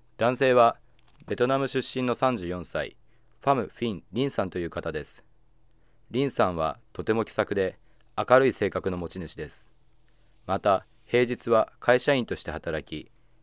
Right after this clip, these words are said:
休みには高取教会の信者の方々の交流を図るキャンプやバーベキューなどのイベントを企画、進行するなど、活動的な方であるというのが私のリンさんの印象です。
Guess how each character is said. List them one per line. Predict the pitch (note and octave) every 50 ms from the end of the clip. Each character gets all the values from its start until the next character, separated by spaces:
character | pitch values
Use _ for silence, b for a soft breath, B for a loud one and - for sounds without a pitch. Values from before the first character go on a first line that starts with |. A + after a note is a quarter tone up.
| _ _
休 | _ F#2 F#2 - -
み | A#2 A#2+
に | A2+ G2+ E2
は | D2+ C#2 - - _ _ _ _ _ _ _
高 | - G#2 - - -
取 | C3+ C3+ C3
教 | B2 - C#3 A#2
会 | - G#2 F2+
の | D#2+ D2+
信 | - - C3 C3+
者 | A#2+ A#2 F#2+
の | E2+ E2
方 | - F#2 - A2
々 | G2+ G2 - F2+
の | D#2 D#2
交 | - - F#2+ F#2+ F#2+
流 | F2 G2 F#2+ F#2
を | F#2 -
図 | - F#2 - F#2+ E2
る | C#2+ C#2 - - _ _ _ _ _ _ _ _ _ _
キ | -
ャ | A2+ A#2
ン | A#2
プ | - G2+
や | F2 D#2 C2 - - _ _ _ _ _ _
バ | - F2+ G#2+ A#2+
ー | B2+
ベ | D3 C#3+
キ | - -
ュ | G#2+
ー |
な | F#2 F2+
ど | E2 E2
の | D#2 D2+ C#2+ - _ _
イ | - F2+
ベ | G2+ G#2+
ン | A2 G#2+
ト | - G#2+
を | G2+
企 | - - - G2 F#2
画、 | - - F#2+ - - _
進 | - - - A2+ A#2
行 | G#2 - A2 G#2
す | - - A2+
る | G#2
な | G#2 F#2+
ど、 | E2+ D#2 D2+ - - _ _ _ _ _ _ _ _ _ _ _ _
活 | - - G2+ - B2
動 | C3 C#3+ C3+
的 | C#3 A#2+ C#3
な | C3+ C3+
方 | - C3 B2+ C3 B2
で | G#2+
あ | G2 G2+
る | G2
と | F#2 - F#2+
い | F2 E2
う |
の | D#2+ C#2+
が | C#2 C#2+ B1+ - - _ _ _ _ _ _ _ _ _ _
私 | - - G#2+ G2 - G#2+
の | G#2
リ | G2+ A2
ン | A2
さ | - - F2
ん | D#2+
の | D2+
印 | D#2 D2+
象 | - - D#2+
で | D2 D2 C#2
す。 | - - -